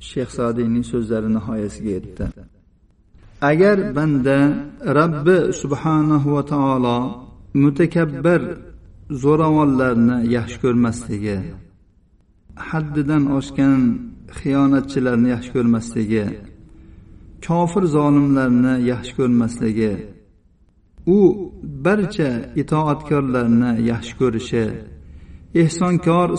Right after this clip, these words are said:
sodiqlarni yaxshi ko'rishi, poklanuvchi tavvoblarni yaxshi ko'rishi, tavakkul qiluvchi sobirlarni yaxshi ko'ruvchi, muttaqin mo'minlarni yaxshi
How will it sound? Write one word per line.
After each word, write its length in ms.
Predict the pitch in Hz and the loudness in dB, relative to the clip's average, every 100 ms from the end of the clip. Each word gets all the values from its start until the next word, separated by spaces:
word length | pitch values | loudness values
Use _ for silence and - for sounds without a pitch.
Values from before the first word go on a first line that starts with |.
| - | -2
sodiqlarni 680 | 156 156 151 151 135 131 135 | -2 0 -2 0 0 2 2
yaxshi 200 | 131 - - | -2 -4 -2
ko'rishi, 440 | 131 117 - 117 107 95 - - - - - - - - - | -2 -2 -2 -2 -2 -4 -12 -20 -20 -20 -20 -20 -20 -18 -4
poklanuvchi 760 | 160 160 160 156 156 151 170 170 151 160 | -2 0 0 0 0 0 0 2 0 -2
tavvoblarni 600 | 156 151 139 135 131 143 139 | 0 2 2 0 0 0 -2
yaxshi 200 | - - | -4 -4
ko'rishi, 440 | 139 120 117 120 113 113 110 - _ _ _ _ _ _ _ | -2 -2 -2 0 0 -2 -10 -20 _ _ _ _ _ _ _
tavakkul 520 | - 156 185 170 202 185 | 0 2 2 4 2 4
qiluvchi 480 | 190 170 147 165 160 160 156 160 - | 4 4 4 0 2 2 0 -4 -4
sobirlarni 920 | 151 147 143 135 127 123 117 120 131 123 139 127 | -2 0 0 0 0 2 4 4 2 0 0 -2
yaxshi 240 | 123 - - | -2 -8 0
ko'ruvchi, 560 | 135 123 117 123 117 107 - 107 - - - - 139 | 2 2 -2 0 0 0 -4 -12 -20 -20 -20 -10 -2
muttaqin 640 | 143 143 156 165 170 175 170 143 | -2 0 -2 0 4 4 4 2
mo'minlarni 880 | 139 143 139 135 131 120 110 120 127 127 123 - - - - - | 2 2 2 2 0 2 2 2 2 0 -4 -10 -18 -20 -16 -4
yaxshi 260 | 139 - | -4 -4